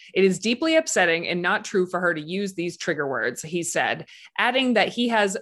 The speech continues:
famous friends of color. "I just had in my home Cuba Gooding Junior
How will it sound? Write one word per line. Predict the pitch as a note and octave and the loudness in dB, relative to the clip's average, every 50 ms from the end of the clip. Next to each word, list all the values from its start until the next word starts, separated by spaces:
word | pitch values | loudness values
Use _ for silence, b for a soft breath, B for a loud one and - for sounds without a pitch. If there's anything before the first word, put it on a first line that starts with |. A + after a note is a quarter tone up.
| - - | -6 -2
famous | - A#3 C#4 D#4 E4+ E4 - | 0 0 0 0 -2 -4 -4
friends | - - A3 G3+ F#3+ F#3+ F#3+ F#3 | -4 0 0 0 2 0 -2 -2
of | - E3+ E3 E3 - | -2 -4 -4 -4 -4
color. | - G3 F#3 E3 B2 - - - - _ b b b b b b - | -2 0 0 0 -2 -4 -6 -10 -14 _ b b b b b b -2
"I | F#3+ G3+ | 0 0
just | G3 B3+ C#4 D#4 - | 0 0 0 -2 0
had | - C#4 C4 B3+ | 0 0 0 0
in | B3+ A#3+ A#3+ | 2 2 2
my | A3 G3+ G3+ | 2 2 2
home | A3 G3 F#3+ F#3 F3 E3+ F3 D#3+ - | 0 0 -2 -2 -2 -2 -4 -6 -8
Cuba | - - A#3 A3+ G#3 B3+ | -4 0 2 2 4 4
Gooding | A3+ A#3+ C#4 A#3+ C#4 A#3+ A3+ | 2 2 2 4 4 4 4
Junior | G3 G3 F3+ E3+ E3 E3 D#3+ D3+ D#3+ F3 | 4 2 0 0 0 -2 -4 -4 -4 -6